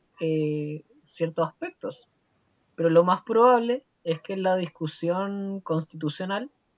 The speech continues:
sí se tengan que transar ciertas cosas, porque si no, no vas a llegar a ningún, eh, acuerdo y no se va a avanzar en nada. Entonces,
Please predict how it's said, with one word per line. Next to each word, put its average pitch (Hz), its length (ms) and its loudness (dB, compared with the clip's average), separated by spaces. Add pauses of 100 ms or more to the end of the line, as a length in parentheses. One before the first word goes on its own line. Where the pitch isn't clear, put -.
(120)
sí - 240 -6
se 160 160 -6
tengan 123 320 -6
que 165 100 -2
transar 175 380 -4
ciertas 185 320 -14
cosas, 302 360 -6 (220)
porque 147 300 -6
si 156 160 -6
no, 175 180 -2
no 196 140 -4
vas 170 160 -6
a 175 60 -2
llegar 160 260 -2
a 165 80 -2
ningún, 147 480 -6 (240)
eh, 151 420 -4
acuerdo 202 640 -4 (180)
y 139 60 -10
no 135 120 -6
se 190 120 -8
va 170 60 -4
a - 20 -2
avanzar 139 320 -6
en 139 120 -8
nada. 190 340 -4 (840)
Entonces, 202 1400 -2